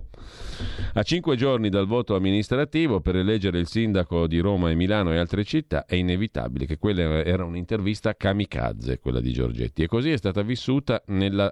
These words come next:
Lega, assai di più ancora in Forza Italia e Fratelli d'Italia.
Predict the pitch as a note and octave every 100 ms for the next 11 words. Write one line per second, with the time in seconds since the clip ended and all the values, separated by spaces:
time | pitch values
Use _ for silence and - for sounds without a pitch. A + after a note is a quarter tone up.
0 | _ G2 F#2+ F2 D2 C#2 C3 - _ A#2
1 | - C3+ D3 C#3+ G3+ D#3+ D#3+ F#3 E3 -
2 | B2 - C#3+ - C#2 D2 D2 D2+ - A#2
3 | D2 C#2 C#2+ D2 - E2+ B2 - G#1+ A1+
4 | A#2